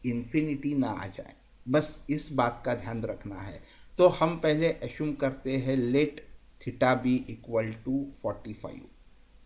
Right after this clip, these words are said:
तो cosec forty-five और, और sin फ़ाइव फ़ोर्टी फ़ाइव की वैल्यू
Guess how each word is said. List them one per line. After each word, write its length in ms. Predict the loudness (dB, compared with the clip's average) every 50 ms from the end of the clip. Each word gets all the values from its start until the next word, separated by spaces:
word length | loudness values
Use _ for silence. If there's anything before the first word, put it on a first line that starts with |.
| -20 -20 -20 -20 -20 -20 -20 -20 -20 -20 -20 -20 -20 -20 -20 -20 -20 -20 -20 -20 -20 -20 -20 -20 -20 -20 -20 -20 -20 -20 -20 -20 -20 -18 -2 6 6
तो 80 | 6 6 6 0 0
cosec 540 | 2 2 2 2 4 6 6 6 6 0 -12 -14 -4 6
forty-five 600 | 8 8 8 8 6 2 4 4 4 4 4 4 2 0 -8 -10 -20 -20 -20 -20 -20 -20 -20 -20 -18 -6 2
और, 240 | 6 6 6 6 4 -2 -14 -20 -16 -4 4
और 200 | 8 8 8 8 6 2 4
sin 240 | 4 6 6 4 2 2
फ़ाइव 160 | 4 6 6 6 6 2
फ़ोर्टी 240 | 0 2 2 0
फ़ाइव 240 | 0 4 6 6 6 6 4
की 60 | 2
वैल्यू 360 | 2 4 6 6 6 6 4